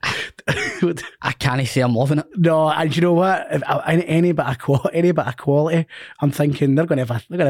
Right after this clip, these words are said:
Speaker 1: have a dig. But I mean, the S P L, we're, we might not get it in the S P L, but to reference your, your Champions League, there could be a bit of quality in there. <laughs> They, they, they fan-, they fancies a wee sixty yarder over the keeper's head.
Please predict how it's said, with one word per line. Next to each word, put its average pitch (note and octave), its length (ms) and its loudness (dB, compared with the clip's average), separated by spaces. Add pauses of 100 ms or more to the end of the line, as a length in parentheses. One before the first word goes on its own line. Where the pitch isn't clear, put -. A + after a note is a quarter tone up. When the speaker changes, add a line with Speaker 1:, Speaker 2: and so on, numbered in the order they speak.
Speaker 1:
have B2 60 0
a - 20 -4
dig. D3 300 -2 (260)
But C3+ 120 0
I C3+ 140 0
mean, D3+ 140 4
the D3+ 100 4
S E3 120 0
P B2 240 0
L, B2+ 140 4
we're, C3 100 2
we B2 140 0
might E3+ 140 2
not D#3 100 0
get C3+ 100 0
it B2+ 40 -2
in B2 60 -2
the C3 80 2
S B2 80 0
P B2+ 140 2
L, C3+ 60 4
but C3+ 180 -4 (380)
to D3 100 0
reference D3 420 0
your, B2+ 140 -2
your C3 120 0
Champions C#3+ 500 0
League, D#3+ 260 0 (520)
there C#3+ 180 -2
could E3+ 120 -2
be D3 60 -2
a C#3 40 -2
bit B2+ 100 -4
of C#3 60 -8
quality C3+ 300 0
in B2+ 80 2
there. B2+ 260 2
<laughs> - 200 -4 (200)
They, E3+ 100 0
they, E3+ 140 -2 (120)
they D#3+ 100 2
fan-, C#3+ 220 0
they D3+ 80 0
fancies D3 340 0
a C#3+ 60 2
wee C#3+ 80 0
sixty C#3 360 -4
yarder C#3 320 0 (340)
over D3 220 2
the C#3+ 60 2
keeper's - 420 -2
head. D3 280 0